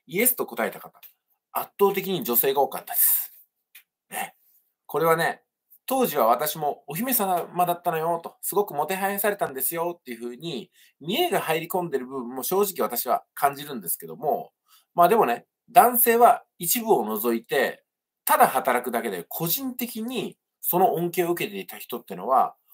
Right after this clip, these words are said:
思ったよりも少なかったなっていうのが、このアンケート結果から見えてきました。つまり、男性はバブルであまりいい思いをしなかった。でも女性は結構、いい思いをした一部の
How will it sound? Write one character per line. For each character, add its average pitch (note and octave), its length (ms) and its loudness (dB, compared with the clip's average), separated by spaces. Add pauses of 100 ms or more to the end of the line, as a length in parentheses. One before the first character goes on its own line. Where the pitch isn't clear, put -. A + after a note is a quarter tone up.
(160)
思 C4 220 -2
っ - 40 -12
た F#3 100 0
よ B2 80 0
り G2+ 40 -6
も F#2+ 80 -6
少 - 200 -4
な E4+ 100 -2
か F3 100 2
っ - 100 -10
た B2+ 80 -2
な - 100 4
っ A#2+ 80 -6
て - 80 -14
い - 20 -14
う F2+ 40 -14
の E2+ 60 -16
が、 F2 100 -12
こ - 120 -12
の G2+ 120 -2
ア C3 60 -2
ン B2+ 80 -8
ケ C3 100 -4
ー - 40 -6
ト B2 80 -8
結 B2 180 -12
果 B2 120 -12
か A#3 100 -2
ら D3+ 100 6
見 A2 140 -4
え - 40 -8
て - 80 -20
き - 120 -20
ま - 60 -14
し - 60 -14
た。 - 160 -16 (460)
つ B3+ 100 -4
ま A#3 80 6
り、 - 200 -4 (360)
男 A3+ 280 6
性 A3 180 -2
は G#3 240 6
バ B3 160 2
ブ F#3 100 -6
ル F#3+ 120 -6
で A#2 300 -2 (260)
あ C#3 120 -2
ま C#3+ 120 -2
り F3+ 300 -4 (120)
い G3+ 120 -4
い E3+ 40 0
思 G2 220 -2
い - 40 -14
を - 60 -20
し - 140 -12
な C#3 60 -2
か - 120 -10
っ - 80 -20
た。 - 160 -20 (380)
で G#3+ 80 -2
も E3+ 100 -2
女 D3 140 -4
性 B3 140 2
は B3 120 6
結 - 200 -10
構、 - 480 0 (460)
い B3 180 0
い A#3+ 40 0
思 D#3 240 4
い B2+ 80 0
を B2 40 -2
し - 80 -6
た B2 80 -2
一 C3+ 180 -4
部 F#3 80 0
の C3+ 180 -4